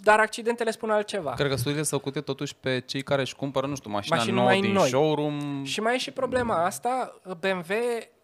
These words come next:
Speaker 1: îs-, pot să spun că, hai să zicem, suferă că este perceput ca o mașină sport și cineva care vrea să se dea un puști mai, mai
Speaker 2: O să-și
Speaker 1: zvăpăiat,
Speaker 2: ia
Speaker 1: care vrea
Speaker 2: B M W, pisicuță sau ursuleț sau un
Speaker 1: Cel
Speaker 2: E patru șase, da.
Speaker 1: Acum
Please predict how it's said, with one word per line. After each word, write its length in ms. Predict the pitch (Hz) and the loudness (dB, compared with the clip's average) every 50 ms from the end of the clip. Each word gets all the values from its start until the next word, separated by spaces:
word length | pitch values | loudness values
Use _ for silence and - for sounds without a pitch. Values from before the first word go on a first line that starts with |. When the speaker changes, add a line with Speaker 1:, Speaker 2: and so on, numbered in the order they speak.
| _ _ _ _ _ _ | _ _ _ _ _ _
Speaker 1:
îs-, 320 | - 202 175 170 - - - _ _ _ - _ | -8 -6 -6 -6 -6 -8 -12 _ _ _ -20 _
pot 160 | _ - 240 247 | _ 0 0 0
să 100 | - 220 | 0 -4
spun 280 | - - - 170 165 | -8 -8 -8 -8 -8
că, 360 | 160 - 156 151 147 143 139 - - - _ _ _ | -4 -2 0 2 2 2 0 -2 -10 -20 _ _ _
hai 140 | - - 185 | -6 -6 -4
să 60 | 170 185 | -4 -4
zicem, 220 | 190 - 190 170 | -4 -4 -4 -6
suferă 500 | - - - 208 - 202 185 165 147 - - _ _ _ _ _ _ _ _ _ | -6 -6 -6 -4 0 2 2 2 2 0 -4 _ _ _ _ _ _ _ _ _
că 100 | - 185 | -6 -4
este 260 | 180 185 180 - 202 | -4 -2 -2 -4 -4
perceput 520 | 180 - 190 175 151 - 170 160 - 185 180 | -4 0 0 -2 -2 -2 -8 -4 -4 -4 -2
ca 100 | - 170 | -2 -2
o 60 | 160 | 0
mașină 320 | 156 151 - - 175 160 | 0 0 -2 -4 -6 -6
sport 400 | 131 - - - 170 202 269 294 | -6 -8 -8 -6 -2 -2 -2 -2
și 140 | - - 220 | -4 -8 -8
cineva 400 | - - 233 226 214 202 240 247 | -8 -4 -2 0 0 0 0 0
care 200 | - - 226 202 | 0 0 0 2
vrea 160 | 190 202 220 | 4 4 4
să 120 | 208 - 202 | 4 2 -2
se 160 | - - 185 | -6 -6 -2
dea 320 | 170 175 165 160 151 135 - | 2 4 4 4 4 0 -2
un 140 | 175 165 160 | -4 -6 -4
puști 380 | - - 208 196 - - - 170 | -2 0 0 0 0 -2 -2 2
mai, 420 | 170 160 160 156 151 143 139 127 - - - - - - - - | 2 4 4 2 0 -4 -6 -8 -12 -16 -20 -20 -20 -20 -16 -6
mai 220 | 170 170 175 170 | 0 2 4 4
Speaker 2:
O 40 | 170 | 4
să-și 140 | 143 143 139 | 2 2 2
Speaker 1:
zvăpăiat, 340 | 139 143 147 196 233 - - | 4 6 6 6 6 6 6
Speaker 2:
ia 60 | 233 | 8
Speaker 1:
care 140 | 226 220 226 | 8 8 6
vrea 140 | 254 156 151 | 6 2 2
Speaker 2:
B 100 | 151 143 | 2 2
M 100 | 156 170 | 2 2
W, 60 | 165 | 2
pisicuță 540 | 160 - 151 - - 135 - - 165 - 139 | 2 -2 -6 -6 -6 -6 -6 -6 -8 -6 -4
sau 180 | 139 - 139 135 | -2 0 2 2
ursuleț 480 | 135 131 - - 131 135 156 165 - | 0 -2 -2 -4 -2 -2 -2 -2 -2
sau 180 | - 147 139 143 | 0 0 2 2
un 180 | 139 131 135 | 2 0 0
Speaker 1:
Cel 20 | 143 | 0
Speaker 2:
E 60 | 147 | 2
patru 320 | - - 143 135 - 135 | 4 4 4 4 4 2
șase, 440 | 131 - - 156 156 147 - 151 151 | 0 4 6 6 6 6 4 0 2
da. 140 | 143 127 104 | 4 4 4
Speaker 1:
Acum 260 | 180 175 - 214 208 | 4 4 2 4 4